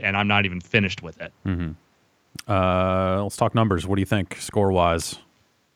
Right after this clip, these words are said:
Speaker 1: Uh, I went back and forth on this, but ultimately I believe this game is a, a three out of five.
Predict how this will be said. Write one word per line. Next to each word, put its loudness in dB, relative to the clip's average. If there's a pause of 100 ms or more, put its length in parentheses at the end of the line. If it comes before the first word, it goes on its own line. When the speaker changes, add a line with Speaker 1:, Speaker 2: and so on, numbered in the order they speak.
(200)
Speaker 1:
Uh, 2
I 0
went 0
back 2
and -2
forth 0
on 0
this, 2
but -4
ultimately 2
I 4
believe 0
this -2
game 4
is -2
a, 0
a 2
three 0
out 2
of -8
five. 2